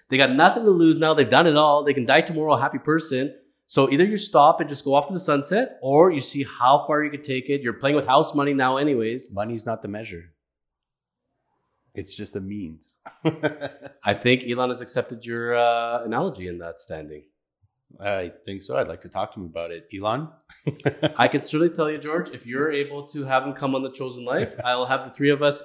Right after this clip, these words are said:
Speaker 1: anytime together. I think we'd have a fantastic
Speaker 2: Why don't we
Speaker 1: conversation.
Speaker 2: conference call him?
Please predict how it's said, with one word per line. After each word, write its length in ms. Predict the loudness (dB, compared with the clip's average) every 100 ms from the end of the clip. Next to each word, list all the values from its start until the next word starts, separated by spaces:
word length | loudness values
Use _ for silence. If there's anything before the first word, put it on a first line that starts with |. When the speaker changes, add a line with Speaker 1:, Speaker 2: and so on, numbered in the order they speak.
| 0
Speaker 1:
anytime 580 | 8 8 8 6 2 2
together. 680 | -2 0 2 4 2 -2 -10 _ -6
I 100 | -4
think 220 | -4 -6
we'd 120 | -6
have 200 | -4 -4
a 120 | -4 -12
fantastic 600 | -14 -10 -8 -8 -8 -4
Speaker 2:
Why 140 | 0
don't 80 | 0
we 60 | -2
Speaker 1:
conversation. 140 | -2
Speaker 2:
conference 260 | -4 -6 -10
call 260 | -8 -8 -10 _ _
him? 80 | -16